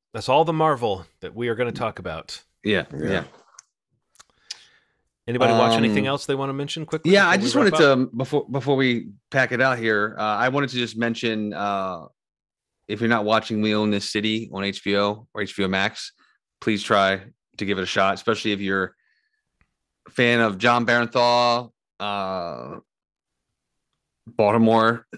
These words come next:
Speaker 2: <laughs> Baltimore stories, even if it's not shedding the most, uh, positive light on the city or its police department. Um, just great, great series on H B O right now. It's six parts. Um, been able to see it all, thankfully.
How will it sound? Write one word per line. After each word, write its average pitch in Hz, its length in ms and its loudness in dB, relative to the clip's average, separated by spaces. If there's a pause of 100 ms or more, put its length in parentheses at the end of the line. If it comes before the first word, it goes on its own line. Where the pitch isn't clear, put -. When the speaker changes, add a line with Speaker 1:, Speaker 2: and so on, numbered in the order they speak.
Speaker 2:
<laughs> 165 320 2
Baltimore 143 480 6
stories, 139 520 6
even 127 200 2
if 120 120 2
it's - 280 -4 (460)
not 113 240 0
shedding 107 280 0
the 101 80 0
most, 104 340 -2
uh, 101 240 0
positive 101 480 -2
light 104 280 -2
on 104 280 -4
the 101 80 -4
city 104 320 -6
or 98 240 -2
its 80 220 -12
police 104 400 -6 (100)
department. 110 600 -2 (540)
Um, 101 380 2
just - 300 -4
great, 113 320 2 (100)
great 110 240 0
series 101 420 -4
on 98 80 -6
H 95 220 -6
B 95 80 0
O 95 60 2
right 95 180 0
now. 95 280 -2
It's 98 120 -12
six - 160 -8
parts. - 560 0
Um, 90 440 -4 (260)
been 98 100 -2
able 92 160 -2
to 95 80 -4
see 95 440 -4
it 95 120 -4
all, 92 280 -2
thankfully. 92 580 -6